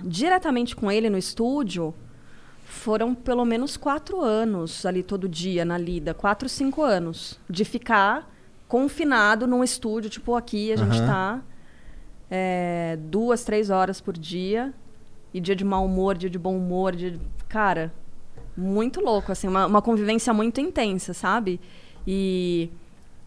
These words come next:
Speaker 1: é, o que era louco é assim, a gente já sabia, a gente não tinha noção do tamanho dele na convivência do dia a dia, mas a gente sabia que o cara era um mestre, <coughs> né? Então, assim, quem conseguiu tirar dele o que ele tinha,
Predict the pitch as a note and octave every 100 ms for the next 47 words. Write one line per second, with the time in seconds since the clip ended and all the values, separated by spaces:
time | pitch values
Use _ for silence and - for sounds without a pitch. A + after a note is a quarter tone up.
0 | - F#3+ F3+ F3 - G#3+ - C#4+ B3+ B3+
1 | C#4+ C#4 C4+ G#3+ G3+ A3+ B3 A#3+ C#4+ C4+
2 | F#3 G#3+ A#3+ G3 D#3 - - - - -
3 | G#3 D#4 D#4+ E4 F4 E4 E4 D4+ D4 C#4
4 | A#3 A3+ A#3 F#3 F#3 F3+ F#3 D4 - -
5 | - - - - - - - A3 G#3+ A3+
6 | G#3 F#3+ G3 G3 F#3 F3+ F3 E3+ G#3+ A#3+
7 | A#3+ A#3+ C4+ C#4+ A3 B3 G#3 - F#3 F3+
8 | F#3 F3+ D#3 - - E3+ - - - -
9 | - - - F#3 G#3 G#3+ G3+ G3+ G3 -
10 | G#3+ F#3 E3+ E3+ - - - - - -
11 | D4+ F#4 E4+ D#4 - A3+ A3 A3+ - G3+
12 | G#3 F3+ G3 A3+ A3+ F#3+ - F3 - -
13 | A3 A#3 F3 E3